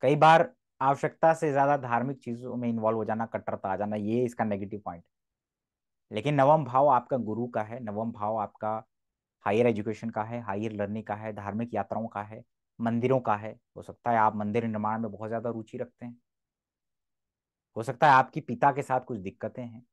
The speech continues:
गुरु के साथ कुछ दिक्कतें हो जाए। आप अपनी ऊर्जा को नाइन्थ हाउस यानी धर्म, धार्मिक कार्यों,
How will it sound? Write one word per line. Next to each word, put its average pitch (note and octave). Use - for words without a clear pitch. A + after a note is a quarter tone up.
गुरु A2
के C3
साथ A#2
कुछ A2+
दिक्कतें G2+
हो G#2
जाए। G2
आप C3
अपनी C#3+
ऊर्जा C3
को E3
नाइन्थ A#2+
हाउस A2
यानी A#2+
धर्म, A#2+
धार्मिक A2
कार्यों, A2